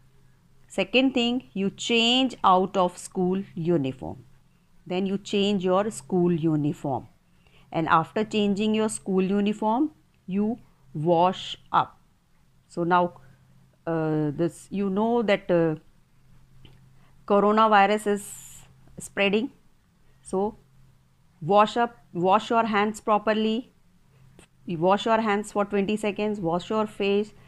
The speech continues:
and w-, wipe it, dry yourself, and after that you sh-, have your lunch. So after washing up, what you have to do?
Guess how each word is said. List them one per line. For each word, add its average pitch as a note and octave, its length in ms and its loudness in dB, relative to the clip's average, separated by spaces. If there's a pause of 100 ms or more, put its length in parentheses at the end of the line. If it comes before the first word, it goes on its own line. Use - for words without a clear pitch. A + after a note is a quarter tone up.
(220)
and F3 300 0 (220)
w-, C#3+ 180 -8 (160)
wipe F#3+ 340 0
it, G#3 260 0
dry E3+ 180 2
yourself, G#3 600 -2
and E3+ 160 0
after E3 320 -4
that F3 240 -4
you E3 140 -2
sh-, - 140 -14 (300)
have D3 260 -4
your F#3 180 -2 (260)
lunch. - 460 -14 (760)
So - 220 -6
after G3 440 4
washing G3+ 400 0
up, A#3+ 260 4
what G3 280 0
you A#3 100 0
have A3+ 220 -2
to A#3+ 100 0
do? A#3+ 240 -2